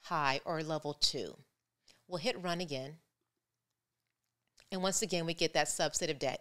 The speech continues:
data. See, we see the critical, the level ones, and the high, the level two. Now, why did we select the and to the right and not the and at the top? Well, the conditions at the top, those are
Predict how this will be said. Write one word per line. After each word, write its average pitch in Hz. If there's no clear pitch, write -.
data. 139
See, -
we 180
see 175
the 147
critical, 240
the 190
level 147
ones, 208
and 160
the 151
high, 180
the 170
level 147
two. -
Now, 220
why 247
did 392
we 320
select 175
the 180
and 160
to 214
the 165
right 151
and 202
not 254
the 294
and 175
at 160
the 202
top? -
Well, 233
the 220
conditions 311
at 208
the 185
top, -
those 262
are 311